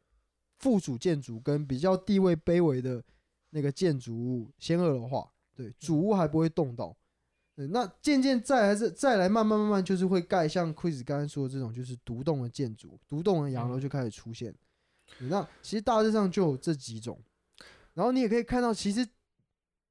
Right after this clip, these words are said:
Speaker 1: 这个金门的洋楼可以看到的是一个过程，就是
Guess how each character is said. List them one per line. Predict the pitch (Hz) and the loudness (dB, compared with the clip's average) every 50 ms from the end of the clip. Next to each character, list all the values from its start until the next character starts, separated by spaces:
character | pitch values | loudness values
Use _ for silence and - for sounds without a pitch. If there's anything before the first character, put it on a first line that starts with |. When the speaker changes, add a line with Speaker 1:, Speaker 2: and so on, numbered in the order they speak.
| _ _ _ | _ _ _
Speaker 1:
这 | - - 285 269 | -4 0 0 2
个 | 226 214 | 2 2
金 | 196 - - 247 247 254 | 0 0 -2 -2 0 0
门 | 226 185 160 160 | 2 0 0 0
的 | 165 165 151 | 0 -2 0
洋 | 151 147 151 170 175 | 0 -2 -2 -2 -2
楼 | 165 151 151 | -2 -2 -2
可 | - 190 | 0 -2
以 | 170 | -2
看 | 147 - 175 180 170 | -2 -2 -6 -4 -2
到 | 170 165 151 | -2 -2 -2
的 | 139 | -4
是 | 139 151 | -4 -4
一 | 156 151 | -4 -4
个 | 139 131 135 123 107 98 135 _ _ | -4 -6 -8 -8 -8 -10 -16 _ _
过 | - 262 240 180 147 | -4 0 2 2 2
程， | - - 135 110 92 113 _ _ _ _ _ _ _ _ _ | 0 -4 -12 -12 -12 -18 _ _ _ _ _ _ _ _ _
就 | - 185 | -6 -6
是 | 185 185 190 180 147 131 | -4 -2 -2 -4 -4 -6